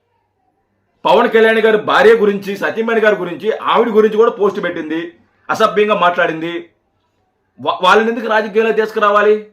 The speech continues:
వాళ్ళ మీద ఎందుకు పోస్టులు పెట్టాలి? వాళ్ళు ఈ అమ్మాయి పెట్టేదానికి మాట్లాడి నోరు తెరిస్తే పచ్చి బూతులు.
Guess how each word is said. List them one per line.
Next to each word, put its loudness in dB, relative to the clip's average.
వాళ్ళ 2
మీద -2
ఎందుకు 0
పోస్టులు 0
పెట్టాలి? 0
వాళ్ళు 2
ఈ -2
అమ్మాయి 2
పెట్టేదానికి 0
మాట్లాడి -2
నోరు 2
తెరిస్తే -2
పచ్చి -6
బూతులు. 0